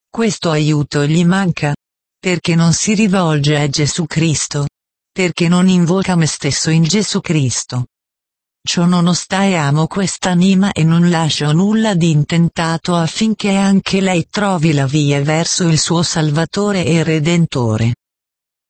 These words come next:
Così anche voi uomini dovete considerare con occhi d'amore tali uomini infedeli a me,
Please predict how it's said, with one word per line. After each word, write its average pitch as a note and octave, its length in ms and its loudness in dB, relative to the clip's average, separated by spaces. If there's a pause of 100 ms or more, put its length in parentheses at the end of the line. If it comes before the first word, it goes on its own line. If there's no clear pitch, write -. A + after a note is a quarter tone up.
Così F3 460 0
anche D3 340 0
voi D#3 440 0
uomini C#3 560 2
dovete C#3+ 640 -2
considerare D#3 960 0
con D3+ 240 0
occhi D#3 320 0
d'amore D3+ 560 0
tali D3+ 340 -2
uomini C#3+ 600 2
infedeli D3 720 0
a C#3 100 0
me, C#3 220 0